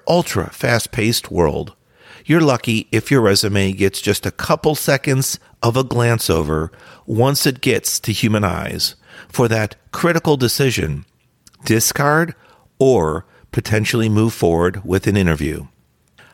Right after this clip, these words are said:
I want to stop and talk briefly about that comment I just made.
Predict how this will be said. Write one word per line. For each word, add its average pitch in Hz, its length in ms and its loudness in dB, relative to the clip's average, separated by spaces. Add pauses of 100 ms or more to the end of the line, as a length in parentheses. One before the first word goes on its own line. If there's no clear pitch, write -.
(260)
I 170 100 0
want 208 240 2
to 208 40 2
stop 131 380 0
and 110 100 -2
talk 113 320 -4
briefly 104 460 0
about 85 340 -2
that 82 220 -2
comment 85 440 -2
I 80 80 -4
just 82 320 -2
made. 73 400 -4